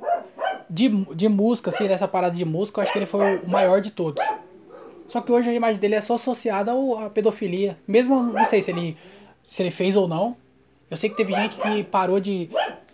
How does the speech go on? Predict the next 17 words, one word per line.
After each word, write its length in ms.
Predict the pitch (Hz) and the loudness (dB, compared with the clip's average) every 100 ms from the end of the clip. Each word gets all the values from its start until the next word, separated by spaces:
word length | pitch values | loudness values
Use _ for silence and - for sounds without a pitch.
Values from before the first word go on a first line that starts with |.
| _ | _
tem 140 | 277 | 6
gente 200 | 254 262 | 6 6
que 60 | - | 2
parou 280 | - 240 262 | 2 2 2
de 80 | - | 0
escutar 380 | 262 233 226 | -2 2 4
ele 220 | 220 254 190 | 4 4 0
por 160 | - | -2
causa 260 | 220 220 220 | 0 0 -2
disso. 400 | 180 226 - 165 - _ _ _ - - - - - - - - - - - 480 - - - - 554 - - - - - - - - _ - | -6 -6 -8 -18 -20 _ _ _ -14 -10 -10 -6 -4 -4 -4 -4 -4 -8 -14 -14 -14 -16 -20 -18 -6 -4 -4 -8 -12 -10 -10 -14 -20 _ -12
A 60 | 180 | -4
galera 240 | 196 208 | 2 2
parou 280 | 202 226 226 | 4 4 4
de 60 | - | 2
escutar 260 | 247 226 | 0 2
Michael 220 | 226 226 | 2 2
Jackson 480 | 190 196 262 - 175 | 4 4 2 -2 -10